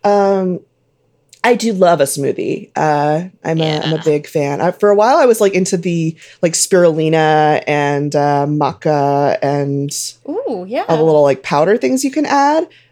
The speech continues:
Speaker 1: Uh,
Speaker 2: Yeah.
Speaker 1: but then I did this. So if you, like, it, with spirulina, since it's po-, like, spirulina is pond scum.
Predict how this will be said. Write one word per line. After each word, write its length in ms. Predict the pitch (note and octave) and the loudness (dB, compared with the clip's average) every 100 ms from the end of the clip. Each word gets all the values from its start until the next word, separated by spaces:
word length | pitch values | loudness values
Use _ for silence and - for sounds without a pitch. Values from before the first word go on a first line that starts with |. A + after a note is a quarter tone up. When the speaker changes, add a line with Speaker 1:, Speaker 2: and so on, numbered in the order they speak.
| _ - | _ 2
Speaker 1:
Uh, 60 | G#3 G3+ A#2+ A2+ F#3 | 4 4 2 0 0
Speaker 2:
Yeah. 80 | - | 0
Speaker 1:
but 300 | F3 E3 - F3+ | 2 2 0 0
then 460 | F3+ F3 F3 E3+ - | 2 2 2 -2 -4
I 720 | - E3 E3 D#3+ D#3+ D#3 E3+ - _ _ _ _ _ _ _ _ - | -2 0 2 2 2 0 -2 -8 _ _ _ _ _ _ _ _ -10
did 160 | F#3+ | -4
this. 840 | F#3+ F3+ - - - - - - _ _ | -2 -2 -4 -2 -2 -2 -4 -6 _ _
So 220 | - D4+ C4+ | -2 0 2
if 100 | C4+ | 0
you, 100 | C4+ | 2
like, 360 | E4 D#4+ - _ _ _ _ - - | 2 0 -10 _ _ _ _ -20 -4
it, 80 | G3+ | 0
with 140 | A#3+ | 0
spirulina, 800 | - B3 D4 G3+ D#3 E3 G#3 - _ _ _ _ - | 0 0 0 0 0 0 0 -2 _ _ _ _ -2
since 200 | A3 G#3 | -2 2
it's 180 | G#3+ - | 0 0
po-, 360 | - - - | -8 -6 0
like, 240 | A3 G#3 - | 2 0 -4
spirulina 400 | - F#4+ A4+ F#4 | 2 4 6 4
is 160 | A3 | 2
pond 400 | - - D#3 A#2+ | -2 -2 -2 0
scum. 480 | - - - - - | -4 -4 -6 -8 -10